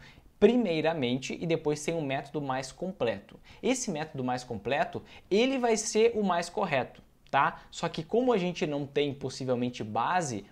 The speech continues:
pra fazer o método completo, depois que eu te apresentar os dois tu vai entender, o melhor é primeiro fazer pelo método simplificado. Agora, se tu já tem um histórico de rentabilidade dos teus investimentos,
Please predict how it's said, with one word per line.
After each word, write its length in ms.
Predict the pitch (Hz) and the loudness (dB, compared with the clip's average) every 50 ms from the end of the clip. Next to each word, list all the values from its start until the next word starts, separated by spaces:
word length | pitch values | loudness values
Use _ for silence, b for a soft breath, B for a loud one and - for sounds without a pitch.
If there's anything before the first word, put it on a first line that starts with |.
| - - | -14 -2
pra 160 | - 139 139 | 0 0 0
fazer 280 | 135 - 151 120 117 123 | 2 0 -2 0 0 0
o 80 | 127 120 | 0 0
método 320 | 110 101 101 - 101 101 | -2 -4 -6 -8 -10 -8
completo, 460 | - - 113 117 - - 92 - - | -8 -8 -6 -2 -2 -2 -2 -2 -2
depois 240 | 147 147 151 175 175 | -4 -2 -2 -4 -8
que 40 | - | -6
eu 40 | - | -6
te 60 | 170 | -6
apresentar 400 | 160 - 151 139 139 131 135 135 | -6 -4 -6 -6 -6 -4 -4 -4
os 100 | 135 113 | -6 -6
dois 180 | 110 117 117 | -6 -8 -8
tu 120 | 117 - 113 | -8 -10 -8
vai 120 | 113 104 | -6 -6
entender, 540 | 104 101 110 110 110 147 180 202 196 202 B B B B B B B B B B B B _ _ - - - _ - | -6 -6 -6 -4 -2 -2 -2 -2 -4 -8 B B B B B B B B B B B B _ _ -20 -20 -8 _ 2
o 60 | 202 | 4
melhor 400 | 214 214 175 151 156 170 196 - - | 4 6 6 8 8 8 6 4 2
é 80 | 170 165 | -2 0
primeiro 480 | - - 214 196 160 151 156 160 170 | 0 0 2 2 2 2 0 0 0
fazer 300 | 165 185 165 135 135 135 | -2 -2 -2 -2 -2 -2
pelo 200 | 135 147 147 147 | -2 -2 -2 -2
método 340 | 139 127 117 117 - 123 120 | -2 -2 -4 -6 -8 -12 -12
simplificado. 680 | - - 123 117 120 123 - 170 156 - 107 87 - - B B B B | -8 -8 -8 -8 -8 -8 -8 -8 -8 -6 -8 -10 -10 -14 B B B B
Agora, 320 | - 208 202 208 190 175 156 | -4 0 2 4 4 4 2
se 100 | - - | -2 -4
tu 100 | - 202 | -2 0
já 140 | 202 196 196 | 0 0 -2
tem 160 | - 214 226 | -2 -2 -2
um 100 | 226 220 | -2 -2
histórico 520 | 202 202 - - 185 185 196 202 202 208 | -2 -4 -6 -4 -4 -2 -2 -2 -4 -2
de 100 | 175 160 | -2 -2
rentabilidade 800 | 143 160 170 160 165 143 139 131 120 110 110 117 135 131 120 113 | -2 -2 -6 -6 -6 -4 -4 -4 -2 0 0 0 0 -2 -4 -6
dos 120 | 107 101 | -8 -8
teus 220 | - - 131 135 127 | -4 -4 -2 -2 -2
investimentos, 720 | 120 110 107 - - - 120 139 170 180 - 135 - | -4 -6 -8 -8 -8 -6 -6 -6 -6 -6 -8 -14 -16